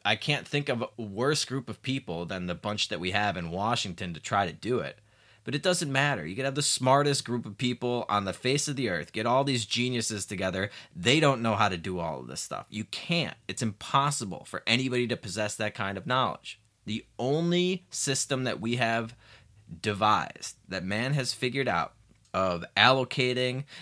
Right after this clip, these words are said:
these limited resources that we have in the most effective, efficient way possible is the free market. All of this other stuff just disrupts it. It distorts it.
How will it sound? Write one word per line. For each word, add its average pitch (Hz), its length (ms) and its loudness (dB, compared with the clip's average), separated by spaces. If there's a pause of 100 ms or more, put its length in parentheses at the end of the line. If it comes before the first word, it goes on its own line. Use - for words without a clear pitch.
these 90 220 -6
limited 120 480 0
resources 98 800 -2
that 87 160 -2
we 104 140 -2
have 87 520 -2
in 92 120 -4
the 95 60 -4
most 92 300 -6
effective, 120 720 -4
efficient - 520 -2
way 104 160 -2
possible 85 720 -2 (340)
is 143 280 0
the 127 100 -4
free 123 280 -2
market. 107 460 -4 (240)
All 147 240 6
of 151 120 -2
this 147 180 2
other 139 200 2
stuff 135 400 2
just - 400 -4
disrupts 120 600 0
it. - 240 -6
It - 160 -6
distorts - 720 0
it. - 240 -8